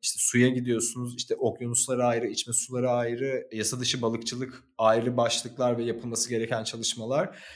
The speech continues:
Yani o on yedi maddeyi aldığınızda aslında, eee, şu anda insanlık, yani homo sapiens'i bekleyen bütün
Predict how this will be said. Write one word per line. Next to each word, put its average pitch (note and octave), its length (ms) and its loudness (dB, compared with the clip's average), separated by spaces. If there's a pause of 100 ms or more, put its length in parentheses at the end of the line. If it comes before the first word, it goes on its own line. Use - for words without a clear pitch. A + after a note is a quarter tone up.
(120)
Yani A#2+ 120 2
o C#3 100 4
on C#3+ 220 6
yedi D#3 260 4
maddeyi D#3 400 4
aldığınızda D#3 420 4
aslında, D#3 440 4
eee, C#3+ 520 2
şu C3+ 160 2
anda C#3+ 280 4
insanlık, C3 880 0
yani G#2+ 140 -6
homo B2 220 -4
sapiens'i B2 600 0
bekleyen B2 460 -2
bütün C3 500 -6